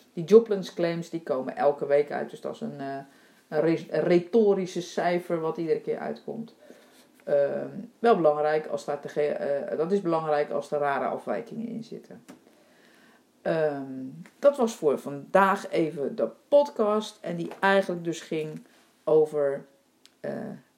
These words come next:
het naar kijken naar, eh, eventueel een verzekering voor uw rentebetalingen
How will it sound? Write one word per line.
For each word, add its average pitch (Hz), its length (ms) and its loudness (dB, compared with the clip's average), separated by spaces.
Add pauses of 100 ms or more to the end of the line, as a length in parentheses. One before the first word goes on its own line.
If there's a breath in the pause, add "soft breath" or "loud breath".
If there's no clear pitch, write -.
(100)
het 160 260 -10
naar 156 280 -8
kijken 190 460 2
naar, 151 460 -6
eh, - 100 -8 (200)
eventueel 175 600 2
een 165 80 -6
verzekering 151 640 0 (480)
voor 143 520 4 (2000)
uw 175 160 0
rentebetalingen 135 920 -4